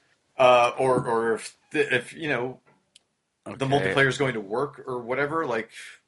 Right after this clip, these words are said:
Speaker 2: Our Express, uh, dot co dot U K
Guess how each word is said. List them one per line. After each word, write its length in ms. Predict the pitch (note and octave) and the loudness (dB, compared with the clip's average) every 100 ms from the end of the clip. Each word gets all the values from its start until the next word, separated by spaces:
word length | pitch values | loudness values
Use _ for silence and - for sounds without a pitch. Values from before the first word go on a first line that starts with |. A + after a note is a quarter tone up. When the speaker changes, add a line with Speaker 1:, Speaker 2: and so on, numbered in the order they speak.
| _ _ _ _ _ _ _ | _ _ _ _ _ _ _
Speaker 2:
Our 180 | - G#2 | -4 -4
Express, 640 | - - - B2+ B2 - - | -2 -4 -4 0 2 2 0
uh, 440 | A2+ A2 G#2 G#2 G2+ - | 6 8 8 6 2 -2
dot 300 | G#2+ A2 - | 2 2 2
co 480 | - A#2+ A2 A2+ A2+ | -4 -2 0 0 -4
dot 280 | G2 G2+ - | 0 0 0
U 280 | F#2 F#2+ F#2 | -8 -16 -14
K 600 | - D3 C3+ F#2+ G#2 A#2 | -6 -2 2 2 0 -4